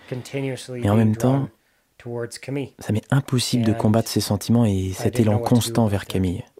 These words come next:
Speaker 1: Therefore, moving
Speaker 2: Je sais pas
Speaker 1: forward,
Speaker 2: comment faire.
Speaker 1: Camille and I just tried to see each other when we could.
Speaker 2: L'étape
Speaker 1: I was
Speaker 2: suivante,
Speaker 1: very
Speaker 2: logiquement,
Speaker 1: busy.
Speaker 2: c'est que
Speaker 1: She
Speaker 2: Camille et moi,
Speaker 1: was
Speaker 2: on essaie de se voir quand on
Speaker 1: Erasmus
Speaker 2: peut.
Speaker 1: student at the time,
Speaker 2: Je suis très
Speaker 1: so much,
Speaker 2: occupé.
Speaker 1: much less busy,
Speaker 2: Elle,
Speaker 1: which
Speaker 2: elle est
Speaker 1: was
Speaker 2: étudiante Erasmus.
Speaker 1: good for us
Speaker 2: Donc,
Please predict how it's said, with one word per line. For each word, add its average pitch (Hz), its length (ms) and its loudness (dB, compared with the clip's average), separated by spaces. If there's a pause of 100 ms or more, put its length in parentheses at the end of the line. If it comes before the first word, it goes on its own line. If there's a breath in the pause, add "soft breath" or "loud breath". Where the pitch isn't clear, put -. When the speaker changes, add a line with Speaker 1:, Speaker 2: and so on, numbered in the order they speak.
Speaker 1:
Therefore, 135 840 -4 (120)
moving 139 240 -2
Speaker 2:
Je 131 60 -2
sais - 160 -8
pas 226 100 2
Speaker 1:
forward, 196 60 -2
Speaker 2:
comment 123 200 2
faire. 117 300 -6
Speaker 1:
Camille 143 260 -4
and 135 140 -2
I 131 200 -6
just - 260 -12
tried 127 240 -4
to 123 60 -14
see 135 200 -8
each - 160 -10
other 123 200 -6
when 123 120 -6
we 127 120 -6
could. 147 260 -6 (100)
Speaker 2:
L'étape 107 240 4
Speaker 1:
I - 40 -8
was - 40 -6
Speaker 2:
suivante, 123 320 4
Speaker 1:
very - 120 2
Speaker 2:
logiquement, 110 380 4
Speaker 1:
busy. 135 120 2
Speaker 2:
c'est 110 80 0
que 92 360 0
Speaker 1:
She - 60 -8
Speaker 2:
Camille 101 260 4
et - 40 4
moi, 107 160 6
Speaker 1:
was 117 80 6
Speaker 2:
on 101 40 4
essaie 98 220 0
de 95 120 0
se 92 120 0
voir 110 180 4
quand 101 120 0
on - 20 2 (120)
Speaker 1:
Erasmus 104 160 -2
Speaker 2:
peut. 98 40 -8 (420 soft breath)
Speaker 1:
student 135 380 -6
at 127 80 -2
the 131 120 -8
time, 139 260 -4
Speaker 2:
Je 135 60 -4
suis 139 100 -6
très 107 160 0
Speaker 1:
so 95 80 2
much, 98 60 0
Speaker 2:
occupé. 117 340 2
Speaker 1:
much 117 200 0
less 127 260 -6
busy, 120 180 0
Speaker 2:
Elle, 113 160 6
Speaker 1:
which 104 140 4
Speaker 2:
elle 101 40 2
est 101 140 4
Speaker 1:
was 104 60 4
Speaker 2:
étudiante 117 420 2
Erasmus. 110 340 2
Speaker 1:
good 101 140 2
for - 260 -4
us 135 100 -6
Speaker 2:
Donc, 104 140 2